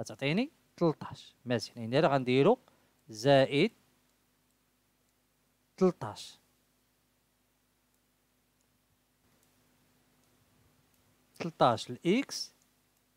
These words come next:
وهنايا عندي ناقص عشرة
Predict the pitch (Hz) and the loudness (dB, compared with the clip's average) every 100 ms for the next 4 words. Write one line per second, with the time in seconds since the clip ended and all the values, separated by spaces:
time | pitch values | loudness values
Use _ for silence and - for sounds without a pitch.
0 | _ _ _ _ _ _ _ _ _ - | _ _ _ _ _ _ _ _ _ 0
1 | 185 180 226 262 269 165 202 220 240 208 | 2 4 4 4 0 0 2 4 4 2
2 | - 123 - 165 233 | -2 -4 -2 4 4